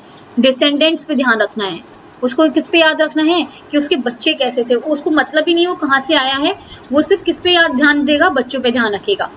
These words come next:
अब याद कैसे करना है इसको? एक सेकेंड। <clears throat> याद करने के लिए तुम्हें क्या करना है? मोनोफाइलेटिक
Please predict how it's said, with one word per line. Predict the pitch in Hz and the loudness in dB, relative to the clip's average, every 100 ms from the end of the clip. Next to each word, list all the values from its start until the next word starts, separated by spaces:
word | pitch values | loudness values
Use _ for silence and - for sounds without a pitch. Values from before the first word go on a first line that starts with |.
| - - - - - | -20 -20 -20 -6 -2
अब | 320 - - | -2 -4 -4
याद | 247 247 285 339 | 2 2 2 -2
कैसे | 349 370 | -2 0
करना | 339 320 | 4 4
है | 330 349 | 6 6
इसको? | 339 - 311 381 - - - | 4 2 0 0 -4 -20 -2
एक | 254 247 | 0 0
सेकेंड। | 254 392 370 - 294 | -2 -4 -8 -2 2
<clears throat> | 277 247 - - - - - - - - - - - - - - | 2 0 -8 -20 -20 -20 -20 -20 -20 -20 -20 -20 -20 -20 -8 2
याद | 240 254 311 | 4 4 4
करने | 359 339 | 2 4
के | |
लिए | 339 | 2
तुम्हें | 339 285 294 | 2 0 0
क्या | 294 | 0
करना | 247 233 220 | 0 0 0
है? | 208 277 381 - - - | 0 0 -2 -8 -20 -4
मोनोफाइलेटिक | 240 262 294 370 359 269 269 254 294 | 2 6 6 4 2 0 0 -4 -6